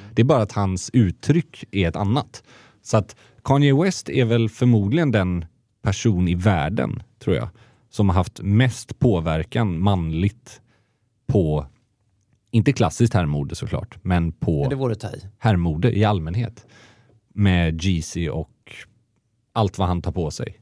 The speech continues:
Speaker 1: Alltså det räcker ju i princip att han har ett externt varumärke. Om han köper en klocka.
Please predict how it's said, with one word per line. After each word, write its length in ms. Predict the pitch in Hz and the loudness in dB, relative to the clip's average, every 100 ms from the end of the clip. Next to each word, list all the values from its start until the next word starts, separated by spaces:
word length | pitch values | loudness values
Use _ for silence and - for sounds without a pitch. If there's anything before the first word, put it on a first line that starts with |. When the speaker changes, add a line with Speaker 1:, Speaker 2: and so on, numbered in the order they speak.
| - | -2
Speaker 1:
Alltså 220 | 107 101 | 0 2
det 120 | 98 | 4
räcker 280 | 113 107 - | 4 2 2
ju 100 | 113 | 2
i 60 | 104 | 2
princip 420 | 82 92 90 82 | 0 -2 -2 -2
att 140 | 82 - | -2 -2
han 200 | 78 76 | -4 -4
har 380 | 78 73 67 - - - - _ _ _ _ - | -4 -4 -6 -10 -20 -20 -20 _ _ _ _ -6
ett 180 | 98 | -4
externt 560 | 82 - - 104 87 76 | -4 -4 0 0 0 -2
varumärke. 500 | 90 78 78 71 71 | -2 0 -2 -4 -4
Om 80 | 95 | -2
han 160 | 113 | 0
köper 260 | 117 - 76 | 0 -4 -6
en 100 | 78 | -6
klocka. 440 | 76 90 _ 80 | -4 -6 _ -10